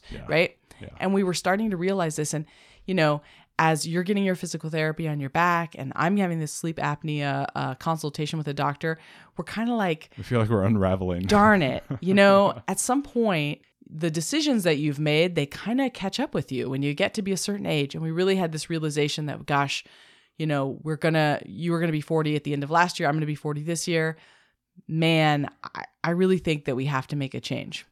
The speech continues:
Speaker 1: Yeah.
Speaker 2: And so this, these were the big turning points
Speaker 1: And,
Speaker 2: for
Speaker 1: and,
Speaker 2: us
Speaker 1: and,
Speaker 2: and
Speaker 1: and
Speaker 2: the
Speaker 1: all the,
Speaker 2: commitment that
Speaker 1: all
Speaker 2: we
Speaker 1: these things
Speaker 2: made.
Speaker 1: are happening while we're homeschooling, right? And so, like, again, this is the centerpiece of, you know, our lives is being impacted by, you know, how, how much sleep I'm getting and how,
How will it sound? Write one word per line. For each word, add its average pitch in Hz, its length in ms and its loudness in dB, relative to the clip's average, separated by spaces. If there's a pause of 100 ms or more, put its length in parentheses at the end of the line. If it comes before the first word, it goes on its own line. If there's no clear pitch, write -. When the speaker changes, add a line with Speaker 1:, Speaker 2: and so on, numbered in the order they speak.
Speaker 1:
Yeah. - 220 -10
Speaker 2:
And 160 100 -4
so 180 100 4
this, 247 200 0
these 254 220 2
were 277 100 4
the 233 100 8
big 202 200 2
turning 180 280 0
points 156 280 0
Speaker 1:
And, - 80 -2
Speaker 2:
for 143 80 4
Speaker 1:
and, 135 80 0
Speaker 2:
us - 80 -2
Speaker 1:
and, 120 100 4
Speaker 2:
and - 60 0
Speaker 1:
and - 80 2
Speaker 2:
the 117 60 6
Speaker 1:
all 110 80 8
the, 127 40 10
Speaker 2:
commitment 139 400 6
that 107 60 4
Speaker 1:
all 117 60 4
Speaker 2:
we 117 80 2
Speaker 1:
these 131 100 2
things 110 180 0
Speaker 2:
made. 92 60 2
Speaker 1:
are 87 40 2
happening 90 480 -2
while 82 240 -2
we're 90 140 -2
homeschooling, 78 460 -4 (180)
right? 92 220 0
And 90 120 -6
so, 95 160 -4
like, 90 220 -4 (320)
again, 98 300 -2
this 90 180 -8
is 90 100 -10
the 87 120 -10
centerpiece 92 540 -4
of, 80 360 -10 (100)
you 104 80 -8
know, 90 80 -2
our 78 160 -4
lives 87 480 0
is 82 140 -8
being 87 240 -6
impacted 82 520 -8
by, 85 460 -4 (140)
you 95 100 -8
know, 82 160 -10 (220)
how, 95 320 -2 (120)
how 90 360 -4
much 98 240 -6
sleep 120 280 -2
I'm 98 200 2
getting 90 280 -4
and 87 140 -10
how, 92 340 -6